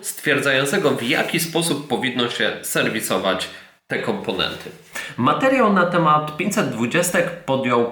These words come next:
choćby Parktool, no gigantyczna firma, która niewątpliwie w branży cieszy się dobrym autorytetem. I zobaczycie, jak zupełnie inne spojrzenia na tak wydawałoby się oczywisty temat można mieć.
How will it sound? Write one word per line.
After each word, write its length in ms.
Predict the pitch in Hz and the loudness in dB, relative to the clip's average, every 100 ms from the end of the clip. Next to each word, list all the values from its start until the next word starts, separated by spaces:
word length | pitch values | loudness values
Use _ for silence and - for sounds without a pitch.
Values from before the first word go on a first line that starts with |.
| - | -4
choćby 320 | - 98 107 | -6 -2 0
Parktool, 640 | 123 107 82 80 98 110 - - 135 | 0 0 -2 -4 -4 -4 -6 -12 -4
no 440 | 165 180 123 - 127 127 | 0 0 -2 -6 -6 -2
gigantyczna 640 | 160 113 101 98 - 92 | 0 0 0 -2 -2 -2
firma, 480 | - 123 127 95 - | -2 0 0 0 -4
która 320 | - 151 147 139 | -4 0 2 2
niewątpliwie 760 | 131 185 156 - 110 98 92 | 2 2 2 0 -2 0 0
w 120 | 85 | -2
branży 560 | 98 113 120 90 82 85 | 0 2 2 2 -2 -4
cieszy 260 | - 170 - | -2 0 0
się 120 | - | 0
dobrym 320 | - 98 101 | 0 2 2
autorytetem. 800 | 95 92 101 90 85 90 - 110 165 - | 0 0 0 -2 -4 -6 -2 -2 -2 -4
I 80 | 185 | -2
zobaczycie, 520 | 214 220 220 233 214 | 0 0 0 0 2
jak 380 | 202 202 196 - | 4 2 0 -4
zupełnie 520 | 185 175 202 208 208 | -2 -2 2 2 4
inne 360 | 196 202 175 107 | 4 4 4 2
spojrzenia 800 | - - 110 98 87 95 131 - | -2 0 0 0 -2 0 0 -2
na 140 | 123 170 | -2 0
tak 220 | 165 139 127 | 0 -2 -2
wydawałoby 500 | 156 156 170 135 139 | 0 2 2 2 0
się 220 | 139 - | -2 -2
oczywisty 600 | 147 160 139 165 - - | -2 -2 0 -2 -2 -6
temat 600 | - 87 113 165 - - _ | -6 0 2 2 -2 -12 _
można 480 | 110 120 135 - 90 | -2 2 2 0 -2
mieć. 320 | 82 82 - | -4 -6 -14